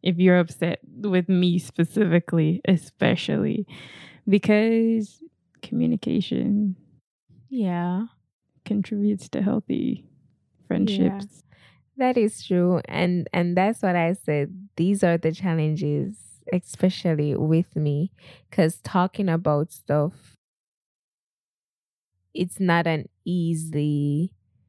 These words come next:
Speaker 2: thing for me. It
Speaker 1: Well, has, has being friends with me helped you with that at all?
Speaker 2: It has, and she knows that it has helped me, um, a whole lot. That,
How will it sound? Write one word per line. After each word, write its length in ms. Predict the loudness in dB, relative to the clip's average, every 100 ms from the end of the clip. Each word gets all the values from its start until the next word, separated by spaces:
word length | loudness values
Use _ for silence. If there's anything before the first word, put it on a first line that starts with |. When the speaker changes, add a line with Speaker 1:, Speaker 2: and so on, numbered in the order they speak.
| _ _ _
Speaker 2:
thing 280 | -2 0 -4 -4
for 280 | -2 0 -2
me. 460 | -8 -10 -12 -14 -16 _ _ _ _
It 80 | 2
Speaker 1:
Well, 260 | 2 2 -2
has, 680 | -2 2 4 4 2 -2 -10 -20 -10
has 420 | -2 2 4 4 4
being 320 | 6 6 4
friends 340 | 4 4 4
with 120 | 4 6
me 200 | 6 6
helped 300 | 4 2 2
you 120 | 4
with 140 | 2
that 260 | 2 2 2
at 160 | 2 2
all? 420 | 4 4 2 0 _ _ _ 0
Speaker 2:
It 140 | 0
has, 600 | 0 0 4 4 4 2 -2
and 240 | -2 -2
she 200 | -2 -4
knows 500 | 0 0 2 0 0
that 200 | 0 0
it 240 | -2 0
has 320 | 2 2 2 2
helped 400 | 2 2 -2 0
me, 260 | 2 2
um, 420 | 0 0 2 0 2
a 160 | 2
whole 180 | 4 2
lot. 280 | 2 -2 0
That, 260 | 0 0